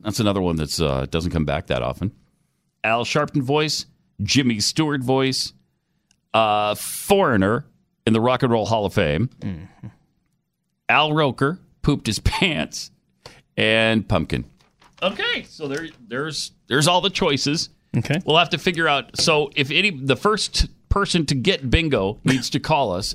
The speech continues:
Speaker 1: at triple eight nine hundred thirty-three ninety-three.
Speaker 2: Ah.
Speaker 1: And we'll give you some cool stuff from the,
Speaker 2: You,
Speaker 1: uh,
Speaker 2: you know what?
Speaker 1: Pat Gray Unleashed shop.
Speaker 2: I got some, uh,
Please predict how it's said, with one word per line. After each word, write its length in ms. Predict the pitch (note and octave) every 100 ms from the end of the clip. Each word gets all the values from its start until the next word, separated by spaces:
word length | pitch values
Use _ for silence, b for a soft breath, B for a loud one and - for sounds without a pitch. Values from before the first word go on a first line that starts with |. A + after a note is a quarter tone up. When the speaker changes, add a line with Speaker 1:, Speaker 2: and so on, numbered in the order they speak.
| -
Speaker 1:
at 160 | G#2
triple 320 | - C#3+ C#3 A#2+
eight 180 | A2+
nine 200 | A2 A2
hundred 260 | G#2 G#2 G2
thirty-three 380 | A#2+ A2 - G2+
ninety-three. 480 | F#2 F2+ D#2+ D2+ D#2 -
Speaker 2:
Ah. 240 | F3+ C#3+ -
Speaker 1:
And 160 | - E3
we'll 80 | E3+
give 160 | E3+ F#3+
you 60 |
some 160 | D#3 D3+
cool 200 | E3+ C#3
stuff 300 | - D3 B2
from 200 | C3 G#2+
the, 60 | G#2
Speaker 2:
You, 100 | G#3
Speaker 1:
uh, 100 | E2+ G#3
Speaker 2:
you 100 | G3+
know 140 | G3+
what? 260 | G#3 C4+ - _
Speaker 1:
Pat 200 | - C3
Gray 220 | A#2 B2 A2
Unleashed 320 | G#2 G#2 -
shop. 400 | - B2+ D#2+ - - - -
Speaker 2:
I 40 |
got 240 | G#3 G3 -
some, 280 | G3+ F3+
uh, 100 | F3